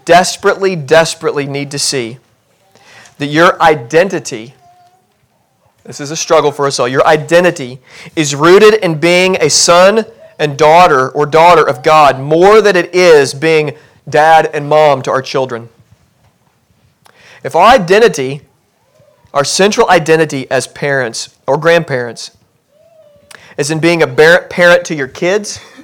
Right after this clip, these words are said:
your gospel, your functional good news then will just be, "I just want my kid to be happy with me."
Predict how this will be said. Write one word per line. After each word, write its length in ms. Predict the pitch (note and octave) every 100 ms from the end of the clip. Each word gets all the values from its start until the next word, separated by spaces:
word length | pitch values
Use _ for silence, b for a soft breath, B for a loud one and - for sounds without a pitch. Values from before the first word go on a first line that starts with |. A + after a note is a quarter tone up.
| _ _ _ _ _ _ A3 _ _ _ _ _ _ _ _ _ - _ b b b b b
your 200 | D#3+ F3
gospel, 1000 | D#3+ C#3+ G3+ A#3+ - - D3 C#3 D3+ - _ _ _ _
your 280 | D3 D#3+ G#3+
functional 680 | G#3+ - G3+ G#3+ G#3 A3 G#3
good 220 | F3+ G3
news 320 | F#3+ F#3 D#3
then 240 | C3 A#2+ B2+
will 120 | C3+
just 300 | C3 C#3+ -
be, 260 | C#3+ C3+ - b b
"I 60 | C3
just 180 | C3
want 120 | D3+ C#3+
my 80 |
kid 180 | D3 D#3+
to 60 | D3
be 100 | D#3
happy 260 | D3 -
with 120 | C3
me." 140 | B2+